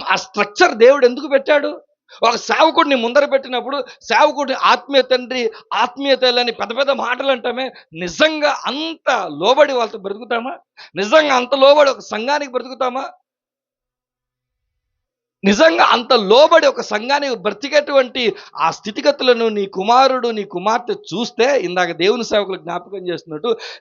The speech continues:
దేవుని సేవకులను అపహాస్యం చేయలేరు.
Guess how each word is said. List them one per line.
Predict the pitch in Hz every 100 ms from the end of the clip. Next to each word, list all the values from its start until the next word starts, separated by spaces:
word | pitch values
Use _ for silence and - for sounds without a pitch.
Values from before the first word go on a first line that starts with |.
| _ 151
దేవుని | 208 269 262 254 233
సేవకులను | 202 208 208 196 214 214 147
అపహాస్యం | 147 240 226 - 226 -
చేయలేరు. | 208 285 302 302